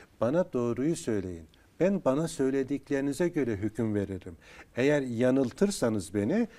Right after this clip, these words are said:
yanılttığınızdan dolayı vebal size yazılır." diye de muhatabını uyarırdı. Ama bugün böyle durumlarda biz karşı tarafı nasıl yıkabiliriz, nasıl böyle efendim ezebiliriz?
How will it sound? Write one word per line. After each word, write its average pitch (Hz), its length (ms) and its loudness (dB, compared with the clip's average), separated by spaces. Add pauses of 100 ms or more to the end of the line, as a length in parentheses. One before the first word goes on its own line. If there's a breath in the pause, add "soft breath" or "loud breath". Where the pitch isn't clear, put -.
(180 loud breath)
yanılttığınızdan 143 800 2
dolayı 113 320 2
vebal 127 300 2
size 135 280 -2
yazılır." 127 520 0
diye 233 160 0
de 156 60 4
muhatabını 117 640 0
uyarırdı. 101 600 0 (340 loud breath)
Ama 214 240 -2
bugün 185 280 -2
böyle 180 300 0
durumlarda 107 600 -2
biz - 220 -6 (300 loud breath)
karşı 139 320 -2
tarafı 127 300 0
nasıl 147 220 -2
yıkabiliriz, 104 640 -2
nasıl 135 260 -4
böyle 110 240 2
efendim 110 460 -4
ezebiliriz? 110 760 -2